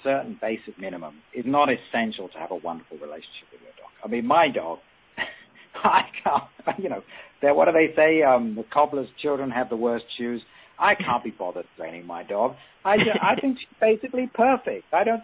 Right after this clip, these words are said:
see why I would do anything. She's very, very good at just being near me and making me feel fine and watching T V with me and going for walks with me. You know, I don't need more than that.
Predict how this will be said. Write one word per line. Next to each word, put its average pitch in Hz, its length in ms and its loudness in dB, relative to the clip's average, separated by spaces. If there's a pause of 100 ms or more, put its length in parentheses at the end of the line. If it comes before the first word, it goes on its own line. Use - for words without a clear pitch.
see 220 120 -2 (160)
why 160 280 4
I 165 100 2
would 147 140 -4 (600)
do 143 160 2
anything. 123 420 -2 (340)
She's 208 220 -4
very, 208 240 4
very 214 260 2
good 220 200 2
at - 100 -6
just 170 160 -8 (380)
being 156 360 -2
near 127 220 0
me 165 280 0
and 135 140 2
making 143 320 0
me 131 200 -2
feel 135 280 0
fine 143 380 2
and 123 260 -8
watching 135 400 -6
T 135 140 -6
V 117 180 -6
with 143 140 -6
me 165 160 -2
and 147 100 -2
going 156 220 2
for 190 140 -4
walks 240 240 0
with 185 140 -6
me. 135 80 -4
You 135 200 -4
know, 202 160 -2
I 208 140 2
don't 214 200 4
need 160 200 0
more 110 160 0
than 98 140 -8
that. 104 280 -6